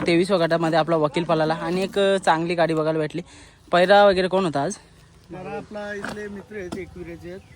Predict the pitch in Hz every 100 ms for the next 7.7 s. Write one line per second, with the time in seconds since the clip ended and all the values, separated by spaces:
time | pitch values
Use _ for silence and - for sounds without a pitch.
0 | - 135 131 - - - 151 180 - 175
1 | 170 180 156 156 202 - - 151 143 -
2 | - - - 180 165 190 190 170 170 160
3 | 131 156 208 - - - - - - -
4 | - - 202 233 262 240 175 156 151 156
5 | 160 160 156 160 196 - 160 165 185 208
6 | 202 220 220 196 185 202 208 190 - 175
7 | 143 113 - - 151 147